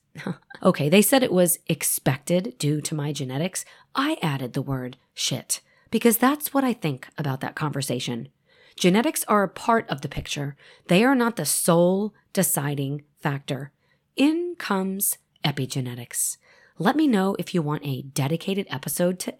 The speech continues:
epigenetics, and I will give you a shout out. Where was I? Oh yes, number five,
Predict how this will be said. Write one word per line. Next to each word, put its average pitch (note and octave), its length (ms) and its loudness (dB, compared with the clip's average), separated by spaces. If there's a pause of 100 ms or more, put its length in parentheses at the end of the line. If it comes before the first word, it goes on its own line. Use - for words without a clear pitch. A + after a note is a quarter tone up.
epigenetics, B2 680 -4 (240)
and D#3 160 -4
I C3+ 120 -6
will F#3+ 180 -2
give C#3+ 240 -2
you C#3 240 -2 (200)
a E3 60 -2
shout C3+ 300 -2
out. B2 220 -10 (240)
Where D#4+ 220 6
was F#3+ 240 0
I? - 260 -12 (220)
Oh A#3+ 140 2
yes, - 380 -6 (280)
number G#3+ 280 2
five, G3 480 2